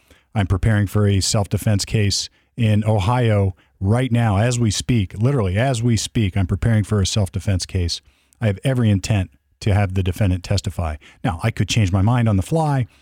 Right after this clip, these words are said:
Maybe we get halfway through trial and the prosecutor's really blundered it somehow and I,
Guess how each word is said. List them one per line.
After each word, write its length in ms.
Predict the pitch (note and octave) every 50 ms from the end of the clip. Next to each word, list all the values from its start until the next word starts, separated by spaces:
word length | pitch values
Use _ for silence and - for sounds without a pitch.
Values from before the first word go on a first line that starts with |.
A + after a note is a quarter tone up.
| _ _ _
Maybe 280 | A#2 A#2 A#2 A#2+ A2+ G#2
we 100 | G#2 G2+
get 160 | G#2+ A2 F2+
halfway 340 | G2+ A#2 A2 - A#2 A2 G2+
through 200 | - - G2 F#2+
trial 440 | - - D3 C#3 C3 B2+ B2 A#2 A2
and 100 | G2+ F#2+
the 40 |
prosecutor's 600 | F2+ - A#2+ A2+ G#2 - - - A#2 G#2 G2+ F#2 G2
really 160 | A2+ A2 G2+
blundered 420 | F2+ F2 G#2+ A2+ A2+ A#2 A2 G#2
it 100 | G#2+ G2
somehow 420 | - - A2 G2+ G2+ G#2 G2+ G2+ F#2+
and 80 | F#2
I, 100 | F#2 F#2